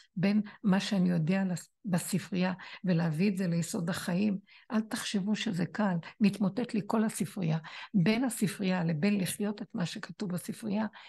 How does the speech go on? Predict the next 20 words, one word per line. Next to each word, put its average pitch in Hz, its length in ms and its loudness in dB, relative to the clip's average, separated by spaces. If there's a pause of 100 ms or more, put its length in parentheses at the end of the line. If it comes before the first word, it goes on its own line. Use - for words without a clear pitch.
(120)
יש - 180 -2
חושך. - 560 -4 (920)
מאבדת 185 640 2 (180)
במוחש, 175 560 2 (220)
אני 175 140 6
לא 165 80 2
יודעת 175 340 0
כלום, 165 300 0 (300)
לא 185 160 2
מבינה 175 400 0
כלום, 170 280 0 (300)
כלום 202 280 2
לא 180 100 2
הולך 170 300 0
לי, 240 80 0
עוברים 190 400 2
מהלך 202 360 -2
של 180 180 0
מדבר, 160 460 0 (600)
שממה, 180 440 0